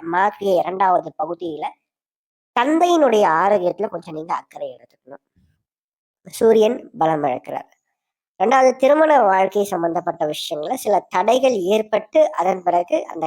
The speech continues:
காரியமானது கைகூடும். திருமண முயற்சிகளை நான் சொல்றேன். அதே மாதிரி தந்தை, தந்தை சம்பந்தப்பட்ட வர்க்கம், தந்தை சந்த-, சம்பந்தப்பட்ட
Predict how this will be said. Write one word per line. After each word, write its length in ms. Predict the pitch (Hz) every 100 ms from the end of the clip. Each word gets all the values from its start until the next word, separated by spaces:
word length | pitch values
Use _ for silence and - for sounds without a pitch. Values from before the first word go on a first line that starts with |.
| 156
காரியமானது 720 | 151 180 190 175 160 151 170 -
கைகூடும். 560 | 131 143 - 131 120
திருமண 280 | 175 170 170
முயற்சிகளை 640 | 156 151 175 - - 147 156
நான் 220 | 147 -
சொல்றேன். 360 | - 135 156 - _ _ _ _ _ _ _ _ _ _ _ -
அதே 120 | 247
மாதிரி 200 | 285 269 277
தந்தை, 440 | 220 247 277 294 330
தந்தை 320 | - 202 233 240
சம்பந்தப்பட்ட 640 | 220 208 214 202 196 202 190
வர்க்கம், 420 | 185 202 240 262
தந்தை 280 | - 208 226
சந்த-, 340 | 220 196 202
சம்பந்தப்பட்ட 480 | 196 185 190 190 190